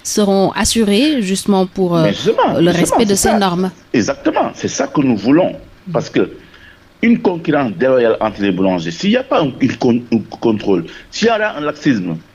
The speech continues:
Speaker 2: il y aura pas de problème. D'ailleurs, c'est dans ce sens que nous avons demandé au gouvernement, au ministre du Commerce, qui, en de passage, euh, euh, vraiment, au, jusqu'au moment où nous parlons,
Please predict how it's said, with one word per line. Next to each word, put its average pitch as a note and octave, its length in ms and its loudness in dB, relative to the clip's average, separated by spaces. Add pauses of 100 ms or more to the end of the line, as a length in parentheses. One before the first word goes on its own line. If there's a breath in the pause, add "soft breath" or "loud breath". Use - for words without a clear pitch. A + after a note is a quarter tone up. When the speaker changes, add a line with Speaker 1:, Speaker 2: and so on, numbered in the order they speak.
(220)
Speaker 2:
il F#2 60 0
y F2+ 40 2
aura F2 120 2
pas E2 80 -6
de - 60 -4
problème. E2+ 400 -2 (360 loud breath)
D'ailleurs, B2+ 400 0 (400)
c'est - 140 -4
dans A#2 120 0
ce - 80 -10
sens F3 220 -2
que D3 80 -2
nous B2 160 2
avons B2+ 180 2
demandé G#2+ 440 2 (160)
au F#2+ 160 2
gouvernement, F#2+ 640 0 (160)
au F#2 80 2
ministre G2+ 300 0
du E2+ 40 -4
Commerce, - 400 -6 (480)
qui, E3 280 2
en C3 180 0
de A#2 160 -2
passage, C3 540 -2 (1000 loud breath)
euh, G#2 380 2 (160)
euh, F2 340 2
vraiment, A2+ 480 0 (220)
au, A#2+ 160 2
jusqu'au A#2+ 420 0
moment A2+ 300 -2
où G#2 100 -6
nous G#2 260 -2
parlons, G#2 460 -2